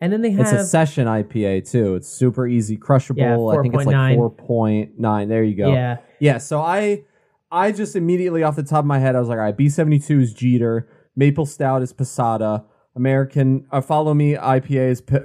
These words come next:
Speaker 2: Andy Pettitte, and Tribute is Mariano Rivera."
Speaker 1: Are we just, like, are you just, is that an actual, like, are, are, are
Speaker 2: That is, that is the core four. They are the four Yankee players that have been with the Yankees the longest and that have, I believe, started and finished in New York. And it's,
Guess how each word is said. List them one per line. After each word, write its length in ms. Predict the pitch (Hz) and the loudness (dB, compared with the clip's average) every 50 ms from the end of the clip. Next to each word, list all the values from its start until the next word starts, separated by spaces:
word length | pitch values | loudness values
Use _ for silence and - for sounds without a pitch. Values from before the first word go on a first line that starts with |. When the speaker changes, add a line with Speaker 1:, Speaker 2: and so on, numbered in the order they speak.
| - - _ _ _ - | -6 -14 _ _ _ 2
Speaker 2:
Andy 240 | 131 127 123 123 120 | 2 2 4 2 0
Pettitte, 440 | - 131 127 117 113 117 113 110 82 | 0 0 0 2 2 2 0 -2 -2
and 120 | 110 110 | -6 -6
Tribute 380 | - - 131 117 101 120 117 113 | -2 0 0 2 2 2 0 0
is 80 | 107 | 0
Mariano 440 | 110 110 107 107 104 104 101 98 98 | 2 2 2 2 2 2 0 0 0
Rivera." 520 | 98 95 90 85 85 78 69 - - 101 - _ _ _ _ _ _ _ _ _ _ | -2 -2 -2 -2 -4 -4 -4 -6 -8 -10 -14 _ _ _ _ _ _ _ _ _ _
Speaker 1:
Are 120 | 196 233 | -4 -2
we 100 | 262 294 | -2 -2
just, 240 | 294 - 330 320 - | -4 -6 -8 -8 -4
like, 220 | 339 330 285 - - | -4 -4 -4 -4 -2
are 80 | 185 202 | -2 0
you 180 | 220 233 269 | 0 0 0
just, 200 | 262 285 269 - - - | -2 -2 -4 -6 -8 -4
is 280 | 190 202 208 202 190 190 | -4 -2 0 0 0 0
that 120 | 247 262 | 0 -2
an 100 | 277 269 | -2 -2
actual, 440 | 254 240 233 - - 254 220 190 131 | -2 -2 -4 -4 -4 -4 -2 -2 0
like, 180 | 185 175 170 - | -2 -2 -2 0
are, 160 | 175 175 - | -2 -2 -2
are, 260 | 151 170 170 165 156 143 - - _ | 0 -2 -2 -2 -2 -4 -10 -18 _
are 100 | - 160 | 0 2
Speaker 2:
That 140 | 170 160 170 | 2 2 2
is, 160 | 196 196 156 | 2 0 -2
that 300 | 147 180 165 156 165 170 | -4 -2 0 2 2 2
is 140 | 185 175 147 | 0 0 -2
the 100 | 147 156 | -2 -4
core 360 | 147 - - 175 175 175 185 | -4 -4 -2 0 0 0 0
four. 400 | 180 - - 180 165 143 113 107 | -2 -4 -4 -2 0 0 0 0
They 140 | 101 110 117 | -2 -2 0
are 140 | 120 117 123 | 0 2 2
the 100 | 120 123 | 0 0
four 380 | 123 - - 151 160 170 185 185 | -2 -2 -2 0 0 0 0 0
Yankee 340 | 160 170 175 175 147 156 135 | 0 -2 -2 0 0 0 0
players 640 | 135 - 127 117 110 110 107 104 107 110 107 - - - _ _ _ | 0 0 0 2 2 2 2 2 0 -2 -2 -6 -12 -20 _ _ _
that 120 | - 117 113 | -2 0 0
have 120 | 117 107 | 0 0
been 200 | 98 123 123 127 | 0 0 2 2
with 100 | 123 123 | 0 0
the 80 | - 120 | 0 0
Yankees 320 | 123 131 131 - 143 127 | 2 2 2 2 0 -2
the 80 | 113 120 | 0 0
longest 520 | 117 127 143 156 165 165 170 175 160 - - | 0 2 2 2 2 0 0 -2 -4 -6 -6
and 200 | - 120 120 120 | -4 0 2 2
that 180 | 120 120 113 95 | 2 2 0 -2
have, 500 | 117 120 117 117 113 113 113 107 107 - - | -4 -4 -2 0 0 0 -2 -2 -6 -10 -4
I 80 | - 117 | -2 -2
believe, 480 | 107 107 120 120 127 147 143 139 135 | 0 0 0 0 2 4 4 2 2
started 580 | - - - - - 143 147 151 151 156 151 143 | -2 -6 -10 -6 -2 -2 0 0 0 -2 -2 -4
and 240 | - 131 139 135 131 | -2 -2 0 0 0
finished 460 | - - 135 131 123 117 110 - - | 0 0 0 2 0 0 -2 -6 -8
in 220 | - 120 131 127 | -4 0 0 2
New 80 | 120 113 | 2 2
York. 420 | 110 107 113 113 107 92 90 - - | 0 0 0 0 0 -2 -4 -6 -4
And 140 | 90 107 104 | -2 0 0
it's, 180 | 101 101 - | 0 0 -4